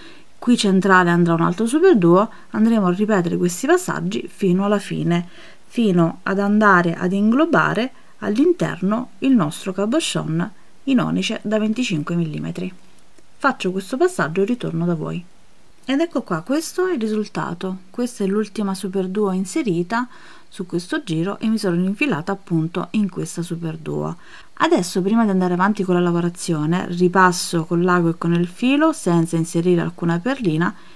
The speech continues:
in quest'ultimo giro e ritorno da voi.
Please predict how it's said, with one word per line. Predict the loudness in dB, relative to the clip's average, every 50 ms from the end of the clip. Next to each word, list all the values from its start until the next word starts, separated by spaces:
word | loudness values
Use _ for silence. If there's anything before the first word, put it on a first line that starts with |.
| -18 -6
in | 0 2 4 4
quest'ultimo | 6 6 6 6 4 2 -8 -6 -6 -8 -6 -4 -2 0 0 0 0 -4 -6 -6
giro | -6 -4 -4 -4 -4 -4 -2 -2 -2 -2 -4 -4 -6
e | -2 -2 2
ritorno | 6 6 6 4 4 -2 -4 -2 -2 0
da | 0 -2
voi. | -2 -4 -6 -6 -8 -10